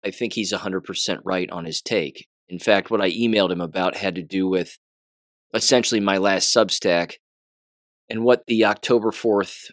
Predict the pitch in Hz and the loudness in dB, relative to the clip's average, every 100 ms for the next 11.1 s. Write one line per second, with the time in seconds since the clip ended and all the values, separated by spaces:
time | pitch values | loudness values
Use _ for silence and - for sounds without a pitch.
0 | - 95 90 87 82 - 110 95 98 - | -8 -4 -4 -4 -6 -4 -4 -4 -4 -6
1 | 87 101 98 95 98 87 85 - - - | 0 2 4 2 -2 -2 -2 -4 -4 -4
2 | 104 - 95 82 85 90 85 82 - 95 | -2 -2 -4 -6 -4 -2 -2 -6 -6 -6
3 | 90 95 90 90 82 80 95 95 98 95 | -2 -2 -2 -6 -6 -8 -2 2 2 -2
4 | _ _ _ _ _ _ _ - 120 113 | _ _ _ _ _ _ _ 2 2 2
5 | 101 - 98 92 - 95 92 - 95 82 | -4 -2 -2 -2 0 2 0 -2 -2 -2
6 | - 95 92 - 92 90 - _ _ _ | 0 -2 -2 -4 -2 -2 -6 _ _ _
7 | _ _ _ _ 104 95 - 120 104 98 | _ _ _ _ -4 0 2 2 2 0
8 | 95 95 104 95 95 98 92 87 92 90 | -2 -4 -4 -4 -2 -2 -2 0 -2 -2
9 | 78 85 85 - 87 82 90 82 80 82 | -4 -4 -2 2 2 0 -4 -4 -4 -2
10 | 82 82 82 80 85 78 78 - 85 67 | -2 -2 -4 -4 -6 -4 -4 -4 -6 -8
11 | 64 | -14